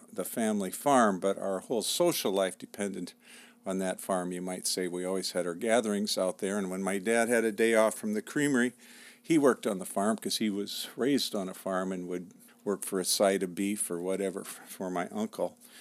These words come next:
But I watched as I grew older, that place where we always played,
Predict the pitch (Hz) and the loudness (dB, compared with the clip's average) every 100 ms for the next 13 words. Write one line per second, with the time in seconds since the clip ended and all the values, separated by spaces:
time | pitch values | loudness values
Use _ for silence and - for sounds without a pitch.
0 | - - - 120 127 135 170 208 - - | -20 -10 0 4 6 6 4 2 0 0
1 | 143 135 120 107 127 120 135 160 113 104 | 2 4 2 4 6 6 6 4 4 4
2 | 104 - - 107 - 147 135 - 110 104 | 2 -8 -2 -2 0 0 0 0 0 2
3 | 120 113 104 104 - 156 160 139 123 123 | 2 4 2 0 -4 4 6 8 6 4